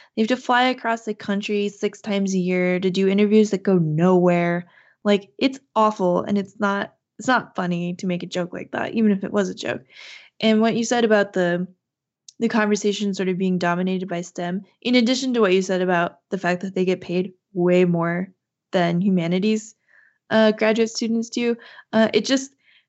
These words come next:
it contributes to this, um, really sort of problematic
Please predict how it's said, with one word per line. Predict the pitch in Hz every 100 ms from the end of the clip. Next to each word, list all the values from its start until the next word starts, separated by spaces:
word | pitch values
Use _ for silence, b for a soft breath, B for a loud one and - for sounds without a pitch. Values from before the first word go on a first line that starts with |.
| _ _
it | 233 233
contributes | 269 233 233 220 247 -
to | - 233 220 208 202 b b _ _ -
this, | 196 190 185 - - -
um, | 185 170 160 - _ _ _ _ _ -
really | 190 214 226 208
sort | - 220
of | 202 196
problematic | 180 180 190 180 180 180 180 -